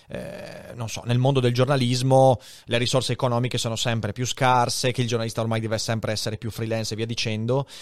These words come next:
Però il punto è che, eh, coloro che ancora mantendo-, mantengono quell'indipendenza lì, quindi che riescono a fare le inchieste, voglio dire, ragazzi, quante inchieste c'erano nel duemiladue, quante inchieste ci sono oggi?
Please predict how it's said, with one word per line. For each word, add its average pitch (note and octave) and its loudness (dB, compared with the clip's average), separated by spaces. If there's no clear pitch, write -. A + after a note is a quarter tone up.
Però E3+ 2
il G#3 2
punto E3 0
è C3+ 4
che, B2+ 0
eh, A2+ -4
coloro E3+ 4
che C#3+ 0
ancora C#3 4
mantendo-, C3+ 2
mantengono B2+ 0
quell'indipendenza A#2+ -2
lì, C3+ 2
quindi A#2 -4
che A#2 -4
riescono A#2+ -2
a A2 -4
fare A#2 -2
le A#2 -2
inchieste, A2 -4
voglio G2+ -10
dire, F#2 -12
ragazzi, G2 -8
quante A#2+ -2
inchieste B2+ 0
c'erano B2+ 2
nel A#2+ -2
duemiladue, C3+ 2
quante C3+ 0
inchieste D3+ 0
ci E3 0
sono B2+ 2
oggi? A2 2